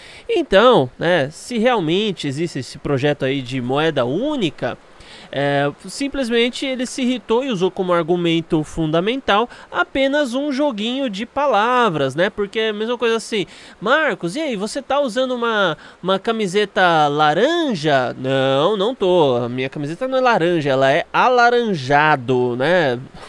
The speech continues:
Então, é um argumento meio ridículo de, dessa forma, né? "Marcos, você está usando roupas?"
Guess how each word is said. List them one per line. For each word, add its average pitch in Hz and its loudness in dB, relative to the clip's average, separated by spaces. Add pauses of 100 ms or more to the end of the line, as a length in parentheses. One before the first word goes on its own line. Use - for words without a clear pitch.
(200)
Então, 151 -2 (320)
é 143 4
um 156 6
argumento 170 2 (200)
meio 175 6
ridículo 151 -2 (260)
de, 135 -2
dessa 147 -2
forma, 143 -2
né? 151 -4 (320)
"Marcos, 170 -2 (220)
você 226 0
está 240 -4
usando 165 0
roupas?" 156 2